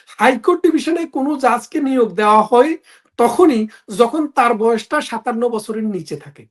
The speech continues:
তো আপনি সাতান্ন বছরের জায়গায় আপনি আটান্ন বছরই করেন না।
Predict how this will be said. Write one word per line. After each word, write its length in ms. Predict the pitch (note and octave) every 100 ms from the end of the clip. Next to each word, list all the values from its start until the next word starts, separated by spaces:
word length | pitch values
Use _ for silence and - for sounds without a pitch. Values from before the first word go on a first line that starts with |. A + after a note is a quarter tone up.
| _ - _ -
তো 80 |
আপনি 260 | C#4 C#4 D4+
সাতান্ন 460 | - B3 D4+ D4+ D#4
বছরের 320 | C4+ D4 C#4+
জায়গায় 380 | D4+ C#4 C#4 - _ _ -
আপনি 320 | B3 - A#3+
আটান্ন 400 | G#3+ G#3+ B3 B3
বছরই 320 | A#3 - A#3
করেন 280 | A3+ G3 D3+
না। 220 | C#3 C3